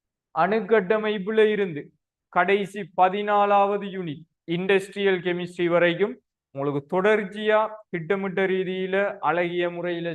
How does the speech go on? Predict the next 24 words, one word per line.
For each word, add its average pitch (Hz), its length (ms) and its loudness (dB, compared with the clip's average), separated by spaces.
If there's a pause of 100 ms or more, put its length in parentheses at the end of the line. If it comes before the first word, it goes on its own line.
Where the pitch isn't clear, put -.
செய்யப்படும். 175 560 -2 (440)
உங்களுக்கு 156 360 0
எங்களுடைய 165 440 2 (640)
அழகான 175 400 2 (440)
கையேடுகளும் 180 760 -2 (280)
எங்களை, 156 380 0 (260)
எங்களோட 151 280 0
வகுப்புல 165 440 2
ஜாயின் 160 260 -4
பண்றதால 151 580 0 (520)
நீங்க 151 180 -4 (400)
பெற்றுக்கொள்ளலாம். 151 760 0 (320)
ஓகே, 160 280 -2 (220)
அதை 139 140 -4 (100)
சொல்றதுக்கு 156 420 -2
தான் 151 220 0
இந்த 151 180 -4
வீடியோ 147 280 -2 (100)
போட்டேன். 151 320 -2 (340)
எங்களோட 135 300 -2
வகுப்புகள் 165 440 2 (140)
ஏப்ரல் 165 400 -2 (100)
மாதம் 151 340 2 (420)
ஆரம்பமாகும். 151 880 0